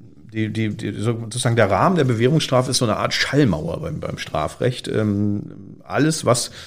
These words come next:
ähm, als, als, äh, ähm, Haftstrafe unter zwei Jahren bleibt, bis zu vierundzwanzig Monaten, kann, muss aber nicht auf Bewährung ausgesetzt werden. Das heißt,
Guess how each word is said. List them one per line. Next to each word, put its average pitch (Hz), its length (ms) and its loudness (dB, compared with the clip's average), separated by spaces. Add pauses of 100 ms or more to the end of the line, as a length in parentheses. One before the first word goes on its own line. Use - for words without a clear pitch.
(380)
ähm, 107 300 4
als, 101 280 2
als, - 320 -4
äh, 95 480 0 (200)
ähm, 90 260 -6 (360)
Haftstrafe 127 840 0
unter 165 380 2
zwei 117 300 2
Jahren 92 360 2
bleibt, 80 360 -6
bis 156 200 2
zu 139 120 0
vierundzwanzig 123 720 2
Monaten, 90 600 -4 (340)
kann, 160 420 0 (260)
muss 110 280 -2
aber 143 200 2
nicht 147 220 0
auf 120 180 -2
Bewährung 101 540 2
ausgesetzt 82 720 -8
werden. - 220 -20
Das 82 220 -8
heißt, 92 500 0